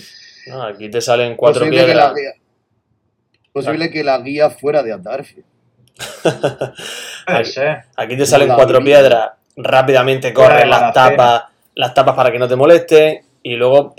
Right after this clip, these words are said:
Speaker 1: bueno, vas a otro sitio y te encuentras que las piedras están integradas en los negocios,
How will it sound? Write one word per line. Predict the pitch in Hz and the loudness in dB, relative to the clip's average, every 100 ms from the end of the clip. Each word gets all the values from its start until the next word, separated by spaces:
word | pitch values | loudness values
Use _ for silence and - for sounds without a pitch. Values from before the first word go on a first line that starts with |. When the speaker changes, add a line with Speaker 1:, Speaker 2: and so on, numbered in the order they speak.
| _ | _
Speaker 1:
bueno, | 131 120 | -8 -6
vas | 98 | -4
a | 107 | -4
otro | 117 | -4
sitio | 113 127 135 | -8 -6 -6
y | |
te | 131 | -6
encuentras | 120 120 131 | -6 -8 -4
que | 135 | -4
las | 113 | -2
piedras | 131 131 127 | 0 2 2
están | 127 120 | 0 -4
integradas | 117 117 117 117 117 | -4 -4 -2 0 -2
en | |
los | 117 | -4
negocios, | 113 120 160 160 151 147 143 | -6 0 0 0 0 2 2